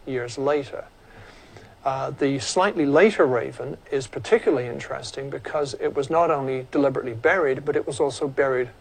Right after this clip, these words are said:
with an artifact, uh, which shows, I think, quite definitely that people were involved, uh, either in the sacrifice of the, of this bird,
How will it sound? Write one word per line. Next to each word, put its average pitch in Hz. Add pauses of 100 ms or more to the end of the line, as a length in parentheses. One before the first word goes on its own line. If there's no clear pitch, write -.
(120)
with 131
an -
artifact, - (340)
uh, 123
which 139
shows, 131
I 127
think, -
quite -
definitely 160
that -
people 139
were 131
involved, 127 (460)
uh, 123 (560)
either 156
in 143
the 117
sacrifice - (300)
of 123
the, -
of 127
this 120
bird, 123